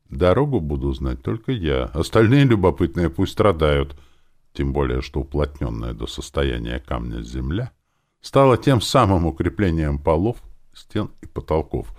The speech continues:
что позволило мне обходиться без каких-то там распорок, удерживающих своды этих коридоров. А уж те самые залы и комнаты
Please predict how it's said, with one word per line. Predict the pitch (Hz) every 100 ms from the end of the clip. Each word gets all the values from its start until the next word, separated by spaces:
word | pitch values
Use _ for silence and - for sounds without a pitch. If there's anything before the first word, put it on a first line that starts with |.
| - _ _
что | - -
позволило | 73 76 90 92 78 73 67
мне | 71 69
обходиться | 69 - 78 117 - 73
без | 69 -
каких-то | 80 73 71 -
там | 71 65 60
распорок, | 50 - - 123 127 104 - - _ _ -
удерживающих | 110 113 123 104 110 104 - -
своды | - 113 104 90 82
этих | 82 -
коридоров. | 90 90 85 69 55 - - _ _ _ _ _ _ _
А | - 64
уж | -
те | - 85
самые | - 76 60 62 64
залы | 80 64 55 62
и |
комнаты | - 151 160 110 - - -